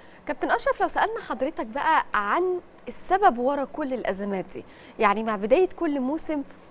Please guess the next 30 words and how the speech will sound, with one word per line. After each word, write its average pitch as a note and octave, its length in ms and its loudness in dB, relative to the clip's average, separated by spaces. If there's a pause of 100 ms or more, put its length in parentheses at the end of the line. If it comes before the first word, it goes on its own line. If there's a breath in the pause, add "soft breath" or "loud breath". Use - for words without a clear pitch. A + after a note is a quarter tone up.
بنبتدي C#4 640 2
نعيش C#4+ 500 2
نفس D4+ 200 -4
الأزمة B3+ 360 0
مع G#3 200 -4
النادي A3 300 -2
الإسماعيلي، F#3 640 -6 (380 loud breath)
بيحصل D4 400 4
استقرار D#4+ 500 4
بعد B3 260 2
كده C#4 240 -2
في B3+ 140 -6
نهاية B3 300 -4
الموسم، B3+ 440 -6 (300 loud breath)
ويبتدي A3+ 440 2
الموسم D4+ 360 2
اللي B3 140 0
بعده B3+ 380 4 (120)
بنفس A3+ 500 -2
الأجواء. G3 440 -2 (280 loud breath)
عايزين F4+ 200 2 (140)
نعرف F#4 180 -2
من B3+ 200 0
وجهة C4 340 0
نظرك، G#3+ 360 -2
شايف A4+ 340 2
الأزمة C4+ 480 0
فين؟ A#3 340 -4
المشكلة G#3 540 0
فين؟ F3+ 360 -4